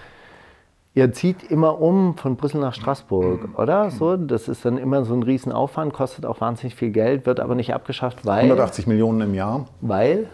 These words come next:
Speaker 2: Ähm, weil, weil die Verträge es so vorsehen. Die Franzosen wollen sich natürlich Straßburg als, äh, zweiten Sitz nicht nehmen lassen. Und deswegen fahren da, ich glaube, fünftausend Leute praktisch einmal im Monat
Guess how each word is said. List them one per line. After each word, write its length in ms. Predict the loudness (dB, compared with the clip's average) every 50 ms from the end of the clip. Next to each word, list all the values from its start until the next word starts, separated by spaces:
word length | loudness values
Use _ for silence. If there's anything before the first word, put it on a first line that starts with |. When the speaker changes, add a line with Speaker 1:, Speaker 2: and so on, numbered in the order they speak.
| -14 -14 -14 -14 -16 _ _ 2
Speaker 2:
Ähm, 580 | 4 6 6 6 6 6 6 6 6 4 4 2
weil, 1040 | 2 4 4 6 6 6 6 6 6 4 4 2 2 0 -2 -2 -2 -2 -2 -4 -4 -2
weil 320 | -2 0 2 4 4 4
die 140 | 4 2 0
Verträge 560 | 0 -2 -4 -2 0 2 2 4 4 4 4
es 240 | 4 2 0 -4 -2
so 160 | -2 0 0
vorsehen. 760 | -2 -2 -4 0 2 4 4 4 2 0 -2 -4 -2 -2 -4
Die 60 | -4
Franzosen 500 | -2 -2 -4 -2 2 2 4 4 4 4
wollen 160 | 4 4 4 4
sich 140 | 2 0
natürlich 320 | 0 -2 -2 0 -2 -2 -2
Straßburg 640 | -2 0 0 0 -2 -2 0 2 2 2 2 0 -4
als, 400 | -2 0 2 2 2 0 -4 -14 -18 -20 -20 -20 -20 -20 -20 -20 -20 -20 -18 -8 -2
äh, 220 | 0 2 2 2
zweiten 480 | 0 -2 0 2 2 2 2 2 2 2
Sitz 340 | 4 4 2 2 0 -2 -2
nicht 220 | -2 -2 0 0
nehmen 440 | 0 2 2 4 4 4 4 4 4
lassen. 540 | 2 0 0 -2 -4 -4 -4 -6 -6 -8 -10 -8 -4
Und 580 | -2 0 2 4 4 4 2 2 -2 -4 -8 -6
deswegen 400 | -6 -6 -4 -4 -2 -2 -2 -4
fahren 360 | -6 -6 -4 -2 -2 0 0
da, 160 | 0 0 0
ich 60 | 0 -2
glaube, 180 | -2 -4 -2
fünftausend 520 | -2 -4 -6 -4 0 2 2 2 2 2 4
Leute 340 | 4 4 2 2 2 0
praktisch 540 | 0 -2 -6 -10 -10 -6 -2 -2 -2 -2 0
einmal 240 | 2 4 4 4 4
im 80 | 4 4
Monat 380 | 4 2 2 2 0 -2 -6